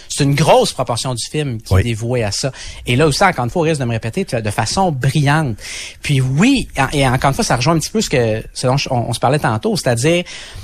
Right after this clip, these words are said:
Speaker 1: le, le, la possibilité de détruire la réputation d'un homme qui, à peine quelques années auparavant, était considéré comme un héros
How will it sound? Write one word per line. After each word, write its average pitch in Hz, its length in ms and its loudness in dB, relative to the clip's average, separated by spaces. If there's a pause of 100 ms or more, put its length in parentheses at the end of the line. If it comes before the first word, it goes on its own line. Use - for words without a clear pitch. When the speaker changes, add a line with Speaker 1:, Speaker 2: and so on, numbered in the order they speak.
(240)
Speaker 1:
le, 143 340 4
le, 139 160 2
la 135 160 2
possibilité 190 760 0
de 143 160 2
détruire 196 800 0
la 135 160 2
réputation 147 880 0 (180)
d'un 131 320 2
homme 190 420 2
qui, 175 400 -2
à 135 120 0
peine 175 240 2
quelques 196 420 0
années 160 300 4
auparavant, 135 400 2
était 175 180 -2
considéré 131 320 -2
comme 131 160 0
un 123 80 2
héros 123 400 0